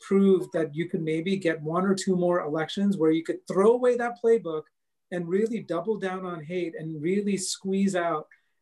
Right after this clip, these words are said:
as many new voters of people, of white voters who weren't voting before. But I think we'll see. Uh,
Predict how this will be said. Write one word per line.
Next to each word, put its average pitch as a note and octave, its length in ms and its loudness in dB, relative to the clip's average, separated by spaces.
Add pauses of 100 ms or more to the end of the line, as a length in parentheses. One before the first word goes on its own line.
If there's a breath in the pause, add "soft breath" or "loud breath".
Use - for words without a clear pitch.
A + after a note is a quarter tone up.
as D#3+ 180 0
many F3 340 0
new E3+ 300 -2
voters D#3 600 2
of - 220 -6
people, F3+ 460 -4
of C#3 140 -8
white F3+ 220 0
voters F3 320 -2
who D3 220 -10
weren't E3 320 -4
voting D#3 320 -4
before. C#3+ 480 -8 (600)
But F#3+ 100 2
I G#3 80 2
think D4 300 -4 (360)
we'll A#3 160 4
see. G#3 420 0 (320)
Uh, F3+ 220 2